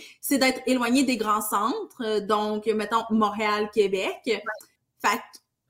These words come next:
Speaker 1: c'est quoi, mettons, la distance, euh, du, du grand centre le plus proche ?
Speaker 2: Je ris parce que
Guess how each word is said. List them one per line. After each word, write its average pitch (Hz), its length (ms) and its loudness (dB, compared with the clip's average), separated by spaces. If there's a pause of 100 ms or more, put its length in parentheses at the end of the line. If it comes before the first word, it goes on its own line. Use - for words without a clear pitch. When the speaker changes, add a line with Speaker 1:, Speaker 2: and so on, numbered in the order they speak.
(140)
Speaker 1:
c'est - 200 2
quoi, 311 200 4
mettons, 254 460 2 (120)
la 220 140 4
distance, 247 840 0
euh, 185 640 -2
du, 190 400 -10
du 190 80 -8
grand 220 240 -4
centre 240 280 0
le 214 80 0
plus 208 140 -12
proche ? - 520 -10 (100)
Speaker 2:
Je 254 440 12
ris 302 200 8 (100)
parce - 300 0 (140)
que 285 200 8